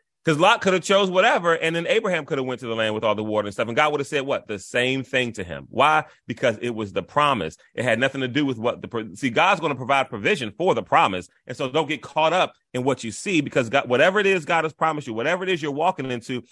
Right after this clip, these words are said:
it's not affected by any Lot decisions, as long as you don't make the <laughs> Lot decision. Follow God on that path. It says, "I'm what? I'm good either way." And after that, he says, "What? I'm gonna, uh, give, I'm gonna give you this land in whatever direction you choose. It's yours."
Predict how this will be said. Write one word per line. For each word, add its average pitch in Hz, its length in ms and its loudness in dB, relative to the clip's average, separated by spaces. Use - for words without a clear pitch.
it's 117 180 -4
not 156 240 2
affected 151 520 0
by 123 200 2
any 143 320 -2
Lot 120 360 0
decisions, 143 520 -4
as 107 100 -8
long 143 220 2
as 104 140 -4
you 170 260 2
don't 127 200 2
make 104 200 -4
the 113 120 -2
<laughs> - 40 -12
Lot 117 240 2
decision. 104 480 -6
Follow 170 340 6
God 160 300 4
on 156 100 2
that 143 200 4
path. 120 240 2
It 120 80 -14
says, 123 200 -10
"I'm 147 240 0
what? 147 240 2
I'm 139 200 0
good 147 200 4
either 143 180 2
way." 147 280 0
And 117 120 -2
after 143 180 -2
that, 143 120 0
he 143 60 -4
says, 135 180 -6
"What? 156 260 0
I'm 113 160 -2
gonna, 110 320 0
uh, 107 160 0
give, 104 320 -4
I'm 107 160 -2
gonna 104 200 -2
give 110 180 -4
you 123 80 -4
this 123 160 -8
land 95 260 -4
in 101 120 -4
whatever 101 260 2
direction 113 380 0
you 110 60 -6
choose. 76 520 -10
It's 101 160 -6
yours." - 460 -8